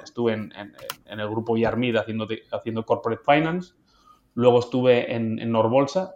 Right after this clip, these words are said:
en el, en el sell side, en un broker en el norte de España. Y, y finalmente, pues, eh, contacté con, con Alejandro, ¿no?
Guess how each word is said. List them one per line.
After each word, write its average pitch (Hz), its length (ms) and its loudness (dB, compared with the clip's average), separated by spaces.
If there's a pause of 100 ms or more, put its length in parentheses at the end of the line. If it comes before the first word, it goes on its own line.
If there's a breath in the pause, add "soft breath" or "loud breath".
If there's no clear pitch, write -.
en 110 120 -10
el, 101 140 -8
en 107 140 -6
el 104 80 -6
sell 120 180 0
side, 120 340 -2
en 113 100 -8
un 113 340 -6
broker 113 400 -2
en 104 140 -8
el 98 260 -14
norte 110 240 -8
de - 20 -4
España. 147 480 -4 (800)
Y, 123 800 6
y 143 80 2
finalmente, 127 560 2
pues, - 560 -8
eh, 104 500 -4
contacté 117 560 -2
con, 113 460 2
con 110 220 -4
Alejandro, 110 440 0
¿no? 110 180 -12